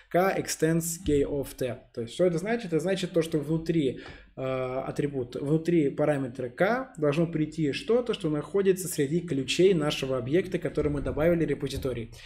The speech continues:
Давайте рассмотрим на реальном примере. Мы щас прям будем писать это ну, вот этот вопрос с декораторами, я щас об-, обещаю вам, я его, я с ним, я, я его добью. Вернее, я сделаю всё, чтобы его добить, у нас время ещё будет.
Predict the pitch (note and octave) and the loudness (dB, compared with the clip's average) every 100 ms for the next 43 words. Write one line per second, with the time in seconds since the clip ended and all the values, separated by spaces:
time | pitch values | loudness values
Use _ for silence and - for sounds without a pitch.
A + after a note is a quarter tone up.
0 | - - - _ C3+ D3+ G3+ G3 F3+ C3+ | -20 -20 -20 _ 0 4 4 6 4 4
1 | - C3+ D#3 D#3 D3 B2 B2 C#3 C3 A#2 | 0 2 4 6 4 2 4 4 2 -2
2 | C3+ B2 A#2 A#2 - - - - - C#3+ | -2 -2 -4 -8 -16 -18 -18 -20 -6 -2
3 | D#3 B2 - - B2+ B2 D3+ A#2 - B2+ | 0 0 -2 -2 0 2 2 2 -2 -2
4 | D#3+ D#3 C#3 - C3 B2 B2 A2+ - - | 0 0 0 -2 0 0 0 -4 -12 -20
5 | - _ _ _ _ _ _ D3 B2+ A2 | -20 _ _ _ _ _ _ -6 -6 -8
6 | - _ _ C#3+ C3 C3+ B2 B2 C#3+ C3 | -18 _ _ -8 -2 -2 -2 -2 0 0
7 | - A#2 C#3 C#3+ C3+ B2+ A#2+ A#2 B2 A#2 | -4 -6 0 2 2 0 -4 -2 -4 -4
8 | A#2+ A#2+ - - B2 B2 B2+ B2 A#2+ A#2+ | -6 -8 -8 -6 -4 -2 -2 -2 -2 -2
9 | A#2 A#2 B2 A#2+ - A#2 C3 C3 B2+ C#3 | 0 -2 -2 -4 -4 -4 0 0 2 2
10 | C#3 B2+ A#2+ A#2+ C3 F#3 - - - - | 2 2 -2 -2 0 0 -2 -14 -18 -10
11 | - C#3 C#3 C3+ D#3+ C3 D3+ C3 - C3+ | 0 2 4 4 4 6 6 4 2 -2
12 | - D3+ D#3+ E3 E3 F#3 E3+ C3 A#2 - | -2 0 2 2 2 0 -2 -6 -6 -2
13 | B2+ A#2+ A#2 B2 A2+ C#3+ G3 G3 | -2 0 -2 -2 -2 0 0 -2